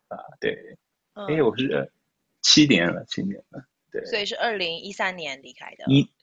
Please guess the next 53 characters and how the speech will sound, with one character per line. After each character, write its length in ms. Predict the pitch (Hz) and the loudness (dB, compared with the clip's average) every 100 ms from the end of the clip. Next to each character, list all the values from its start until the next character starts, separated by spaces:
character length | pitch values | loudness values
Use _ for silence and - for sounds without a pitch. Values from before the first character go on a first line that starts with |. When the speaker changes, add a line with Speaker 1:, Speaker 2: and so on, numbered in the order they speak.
| _ | _
Speaker 1:
一 120 | 147 | 6
四， 260 | 139 135 101 | 8 8 8
一 120 | 104 | 6
四。 300 | - 101 - | 4 -2 -4
Speaker 2:
一 160 | 214 214 | -10 -16
四 200 | - 208 | -14 -14
年 240 | 165 139 - | -12 -16 -18
离 120 | - - | -20 -20
开。 120 | - - - | -20 -12 -8
Speaker 1:
对。 100 | - | -6
Speaker 2:
那 160 | 78 | -6
离 80 | - | -8
开 160 | 190 185 | -10 -12
之 160 | - | -12
后 160 | 180 180 | -12 -12
去 180 | - 165 | -14 -18
哪 100 | - - | -20 -20
里？ 160 | - _ _ - - - - | -20 _ _ -20 -18 -18 4
Speaker 1:
后 100 | 170 | 8
来 80 | 139 | 10
我 100 | 113 | 10
就 120 | 143 | 8
找 200 | 107 92 | 6 8
到 140 | 110 | 8
一 100 | 104 | 8
个， 340 | 101 101 92 87 - | 6 6 8 6 2
呃， 760 | 98 87 87 87 69 - - - | -2 -2 -4 -8 -16 -18 -18 -16
就 100 | - | -12
是 120 | 110 | -6
Tenure 380 | - 120 113 101 | 0 2 2 2
Track 280 | - 104 - - | 6 6 4 -8
的 120 | - _ _ _ _ _ | -20 _ _ _ _ _
那 160 | - 104 | -8 -8
个 580 | - - - - - - - _ _ _ _ _ _ _ | -8 -10 -12 -14 -16 -18 -20 _ _ _ _ _ _ _
助 140 | - 104 | 4 4
理 120 | 90 | 6
教 160 | 98 | 6
授 100 | 98 | 6
的 80 | 90 | 2
职 180 | - 87 | 0 2
位 160 | 95 95 | 2 2
嘛， 120 | - - - | -4 -10 -2
那 120 | 104 | 0
是 80 | 98 | 2
在 200 | 104 90 | 2 4
南 260 | 80 90 | 2 0
卡 260 | 95 - 90 | -2 -2 0
那 60 | 95 | 2
边 120 | 92 | 2
一 60 | 92 | 2
个 120 | - | 0
军 260 | - 92 95 | 0 0 2
校， 240 | - | 2